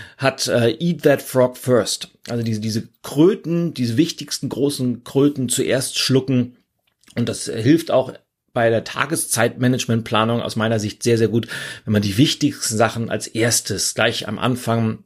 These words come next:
des Büroalltages, wann auch immer der bei dir starten mag, wenn man die wichtigen Sachen zuerst macht. Das zweite, der zweite wichtige Tipp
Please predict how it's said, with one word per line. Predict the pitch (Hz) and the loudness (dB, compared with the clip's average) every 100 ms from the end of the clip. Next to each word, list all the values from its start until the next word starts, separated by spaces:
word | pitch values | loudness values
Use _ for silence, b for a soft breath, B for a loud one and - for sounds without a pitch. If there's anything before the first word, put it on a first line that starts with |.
| _ | _
des | 110 | -8
Büroalltages, | - 113 98 120 87 113 110 107 107 - | -4 -4 -2 0 2 0 0 -2 0 0
wann | 107 | 0
auch | 87 | 0
immer | 107 107 | 0 2
der | 113 | 2
bei | 101 | 2
dir | 104 | 2
starten | - 104 110 98 | 2 2 2 -2
mag, | 95 - B B B | -4 -4 B B B
wenn | 110 | 2
man | 113 | 4
die | 107 | 6
wichtigen | 143 143 147 127 110 | 4 4 -2 -2 0
Sachen | 110 - 113 107 - | 0 0 -4 -6 -8
zuerst | - - - 104 104 - - - _ _ _ _ _ | -10 -10 -6 -2 -2 -4 -8 -18 _ _ _ _ _
macht. | 107 - - _ _ _ _ B B B B B _ | -16 -16 -20 _ _ _ _ B B B B B _
Das | 123 - - | -2 -2 0
zweite, | - 139 247 294 123 123 | 2 4 4 4 4 4
der | 120 117 | 2 0
zweite | - 147 185 123 | 0 2 2 0
wichtige | 127 - 117 117 | -2 -2 -2 -2
Tipp | - 143 | -2 -2